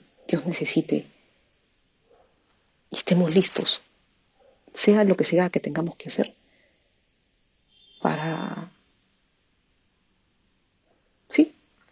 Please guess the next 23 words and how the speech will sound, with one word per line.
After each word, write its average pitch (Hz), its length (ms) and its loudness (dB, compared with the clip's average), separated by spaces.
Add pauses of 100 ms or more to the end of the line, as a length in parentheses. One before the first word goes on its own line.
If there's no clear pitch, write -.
(1600)
para 170 180 0
estar 175 240 -4
más 190 200 0
unidos 175 260 0
a 165 40 -6
Cristo - 360 -8 (480)
y 185 80 0
para 147 240 -4
llevarle, 156 600 -2 (600)
y 175 80 4
para 156 180 0
que - 120 -6
más 160 140 0
que, 180 260 -2 (120)
para - 140 -2
acercarle - 540 4
lo 156 160 2
más 160 220 0
a 165 40 -8
la 165 80 -8
gente, 151 320 -4
para - 180 -6
que - 100 -12